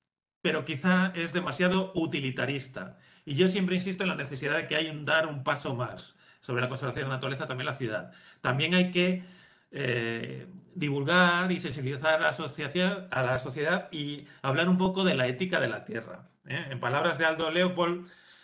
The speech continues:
"Maltratamos la tierra porque consideramos que es un producto que nos pertenece. Cuando lo veamos como una comunidad a la que pertenecemos, quizá empecemos a tratarla con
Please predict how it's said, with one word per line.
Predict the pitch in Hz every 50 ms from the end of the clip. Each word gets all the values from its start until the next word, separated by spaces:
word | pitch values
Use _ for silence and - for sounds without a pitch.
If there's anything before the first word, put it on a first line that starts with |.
| - _ _
"Maltratamos | - 135 123 - 139 123 160 160 175
la | 180 185 180
tierra | 180 185 185 208 196
porque | 180 175 165 139
consideramos | - 139 127 143 127 123 127 139 156 180 180 180
que | - 165
es | 160
un | 175 160 139
producto | 143 143 160 175 180 - - 185 180 180
que | 180
nos | - - 135
pertenece. | - 135 123 - 120 120 135 143 127 - - -
Cuando | - 117 - 120 123
lo | 120
veamos | 120 127 147 160 175 175 180
como | 170 156 165
una | 165 160 151
comunidad | - 151 151 147 143 143 143 156 156 151 -
a | 151
la | 135 139
que | 135 135
pertenecemos, | 127 131 - - 139 131 135 135 170 165 170 180 180 -
quizá | - 131 120 123 151 160 185 180
empecemos | 151 131 120 123 120 - 147 143 156 175 180
a | 143 131
tratarla | 139 123 131 143 139 160 165 170 170 - - _
con | - 135 117 123 127 -